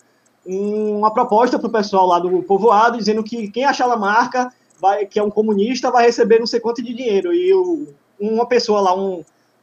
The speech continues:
uma pessoa local, pergunta pra outro o que é um comunista. Ele fala, "Não sei, é um bicho que dá muito dinheiro." Então, existia também um analfa-, analfabetismo político, que até existe hoje em dia também, em torno de, dessas coisas. Mas, assim,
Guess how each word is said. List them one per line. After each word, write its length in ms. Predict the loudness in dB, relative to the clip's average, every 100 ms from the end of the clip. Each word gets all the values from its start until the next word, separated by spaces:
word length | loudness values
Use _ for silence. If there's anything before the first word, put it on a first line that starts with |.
| -8
uma 160 | -2
pessoa 240 | -2 0 0
local, 480 | 0 2 2 2
pergunta 300 | 0 -2 -2
pra 180 | -2 2
outro 260 | 2 2 -6 _ _
o 120 | -14
que 100 | -6
é 60 | -4
um 80 | -4
comunista. 420 | -4 -6 -6 -4
Ele 80 | -4
fala, 180 | -2 -2
"Não 100 | -2
sei, 180 | 2 2
é 60 |
um 60 | 2
bicho 140 | -2
que 60 | -2
dá 80 | -2
muito 140 | -2
dinheiro." 320 | -2 -2 -4 _ _ -12
Então, 540 | -6 -2 0 0 0
existia 560 | 0 0 0 0 0 2
também 280 | 2 2 0
um 300 | 0 0 0
analfa-, 320 | 0 -2 0
analfabetismo 720 | 2 2 0 -2 -2 -2 -2
político, 380 | -2 -4 -4 -6
que 80 | -6
até 340 | -2 -4 -4 -2
existe 300 | 0 2 0
hoje 140 | 0
em 40 | 0
dia 140 | -2
também, 320 | -4 -10 -16 _ _ _ _ _ -12
em 280 | -6 -4 0
torno 220 | 2 4
de, 380 | 4 4 4 4
dessas 260 | 2 0
coisas. 380 | 2 2 2 -2
Mas, 440 | -2 0 0 2 0
assim, 360 | 0 -2 -4